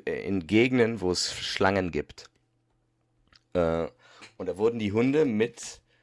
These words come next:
ich glaube, das war sogar der, der Dog Whisperer. Ich meine sogar, das war dieser, dieser Cesar Millan, der eine Zeit lang, äh, so eine Reality-T-V-Show hatte, wo er Hunde trainiert hat.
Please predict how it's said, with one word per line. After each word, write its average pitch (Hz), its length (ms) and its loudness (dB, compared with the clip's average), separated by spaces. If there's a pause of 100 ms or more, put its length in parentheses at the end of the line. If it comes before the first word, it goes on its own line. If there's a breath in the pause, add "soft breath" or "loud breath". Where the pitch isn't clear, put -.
(140)
ich - 160 -20
glaube, 175 320 10
das - 120 2
war 135 120 8
sogar 123 240 6
der, 104 260 8
der 104 200 2
Dog 123 440 2
Whisperer. 98 360 -2
Ich 85 80 -4
meine 131 320 -2
sogar, 135 200 0
das 107 100 -4
war 117 140 0
dieser, 101 360 0
dieser 87 600 -4
Cesar 101 420 -6
Millan, 98 460 0
der 101 60 4
eine 90 140 0
Zeit - 240 -4
lang, 80 280 -6
äh, 85 360 -4
so 87 100 -4
eine 87 160 0
Reality-T-V-Show 85 840 -2
hatte, 82 240 -6
wo 85 80 0
er 85 60 0
Hunde 101 240 -2
trainiert 80 400 -6
hat. - 220 -8